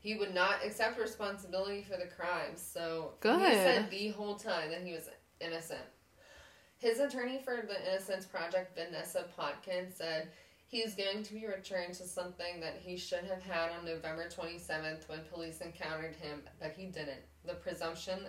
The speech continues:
Speaker 1: of innocence.
Speaker 2: Yes. Uh,
Speaker 1: Yeah.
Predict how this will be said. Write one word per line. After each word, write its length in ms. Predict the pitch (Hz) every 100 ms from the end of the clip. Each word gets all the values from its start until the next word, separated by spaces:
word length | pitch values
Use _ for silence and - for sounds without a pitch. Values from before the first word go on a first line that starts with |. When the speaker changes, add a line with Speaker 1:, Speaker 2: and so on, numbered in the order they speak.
| 196
Speaker 1:
of 160 | 190
innocence. 720 | 165 156 151 - 139 - - - - -
Speaker 2:
Yes. 760 | 180 220 330 349 302 247 - 240
Uh, 460 | 220 208 180 165 190 - - - - - - - - - _ _
Speaker 1:
Yeah. 120 | 160